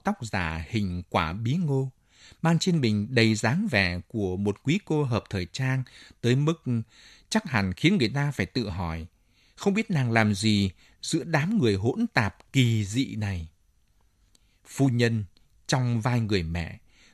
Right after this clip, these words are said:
cũng ăn mặc lộng lẫy, nhưng phóng đại để đạt được vẻ lố bịch.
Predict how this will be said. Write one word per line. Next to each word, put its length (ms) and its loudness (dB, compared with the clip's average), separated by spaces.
cũng 120 0
ăn 180 0
mặc 220 0
lộng 280 0
lẫy, 340 -4
nhưng 360 2
phóng 400 -4
đại 320 -4
để 200 -4
đạt 260 -2
được 220 -2
vẻ 380 -2
lố 360 2
bịch. 220 -2